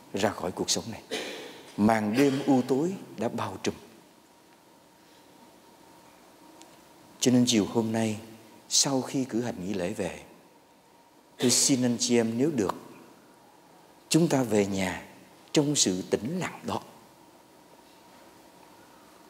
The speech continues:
Để chúng ta suy nghĩ, chiêm niệm về sự chết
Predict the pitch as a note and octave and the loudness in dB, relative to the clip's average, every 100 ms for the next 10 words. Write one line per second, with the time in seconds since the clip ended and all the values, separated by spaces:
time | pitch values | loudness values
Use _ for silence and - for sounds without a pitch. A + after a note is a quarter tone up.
0 | - - B2 D#3 A3+ G#3 F#3+ F3+ - G3+ | -14 2 4 6 4 4 2 2 0 2
1 | G3 D#3+ D#3+ A3 - - - - - _ | 2 2 2 -2 -6 -18 -20 -20 -20 _
2 | - - F#3 D#3 A2+ - - - - - | 0 2 4 4 2 0 -12 -16 -20 -20
3 | - - - - A2 G#2 F#2+ A3+ | -20 -20 -8 0 2 2 4 4